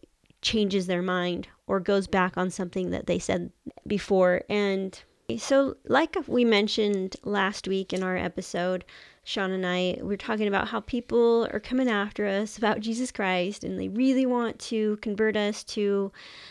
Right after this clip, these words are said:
um, following Christ and understanding and believing that Christ is the only way to true peace and happiness and to get to heaven and all that, to be saved.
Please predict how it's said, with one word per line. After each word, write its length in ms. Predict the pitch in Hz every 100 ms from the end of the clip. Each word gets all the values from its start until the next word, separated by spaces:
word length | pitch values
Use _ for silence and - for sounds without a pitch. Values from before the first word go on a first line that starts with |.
| - -
um, 280 | 202 185 190
following 460 | 269 277 277 277
Christ 680 | 262 226 220 214 220 - 185
and 600 | 175 175 175 180 180 - - - _ -
understanding 760 | 214 247 254 - 247 240 233
and 80 | 214
believing 520 | 208 208 220 220 214
that 160 | 185 -
Christ 420 | - 208 226 -
is 120 | 220
the 120 | 185 -
only 320 | 226 262 254
way 460 | 202 208 208 208
to 240 | 208 - -
true 320 | - 254 254
peace 340 | - 226 220
and 80 | 190
happiness 560 | 220 233 233 226 220 202
and 140 | 175
to 80 | 170
get 200 | - -
to 60 | 262
heaven 440 | 233 233 226 214
and 200 | 185 175 - - - - - - -
all 220 | 240 247
that, 340 | 220 - -
to 160 | - 208
be 120 | 202
saved. 680 | 196 - 277 254 240 233 -